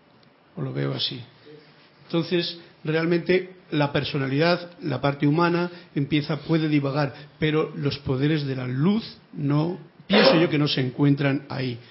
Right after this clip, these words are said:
porque por ley no descargan poderes en las personas o en los seres que no están preparados para ello. Es una, digamos que es como una, una contraindicación, que el padre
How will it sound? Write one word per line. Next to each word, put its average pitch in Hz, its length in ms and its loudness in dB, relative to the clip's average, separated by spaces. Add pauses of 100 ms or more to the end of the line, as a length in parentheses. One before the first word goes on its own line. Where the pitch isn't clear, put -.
(160)
porque 151 240 -2
por 143 220 -2
ley 165 440 0 (160)
no 175 200 6
descargan 147 720 0 (580)
poderes 143 640 -2 (140)
en 135 100 -6
las 135 100 -8
personas 139 640 -4
o 143 100 -8
en 131 60 -6
los 131 100 -8
seres 135 300 -4
que 139 100 -10
no 127 60 -6
están 127 240 -10
preparados 123 440 -10
para 131 160 -10
ello. 131 120 -6
Es - 120 -8
una, 151 200 0 (420)
digamos 151 380 -2
que - 100 -4
es 143 100 -4
como 151 240 -4
una, 147 300 -2
una 139 1080 -6 (1800)
contraindicación, 151 960 2 (1160)
que 139 280 -2
el 127 120 -4
padre 180 640 4